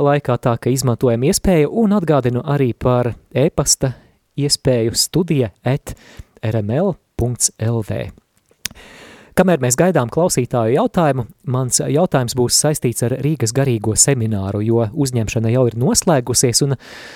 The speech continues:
es domāju, ka varbūt daudziem klausītājiem nav zināms, kā tad ir veicies un kādi jaunumi saistībā ar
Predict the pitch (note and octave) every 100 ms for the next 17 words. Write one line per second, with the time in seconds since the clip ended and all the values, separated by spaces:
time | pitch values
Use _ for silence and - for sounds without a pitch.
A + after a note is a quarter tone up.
0 | - - C#3 F3 C#3+ - B2 B2 A#2+ D3+
1 | C3+ A#2 C#3+ D#3 B2 A2+ B2+ A#2 A#2 A#2
2 | A#2+ C#3 A#2+ A2+ C3+ A2+ G#2 - - A2
3 | A#2 A2 A2 D#3 F3+ C#3 B2+ - C3 B2+
4 | C3+ C#3 D3 B2+ C3+ C#3+ C#3+ C3 B2 C3+
5 | C3+ - B2 A2+ B2+ B2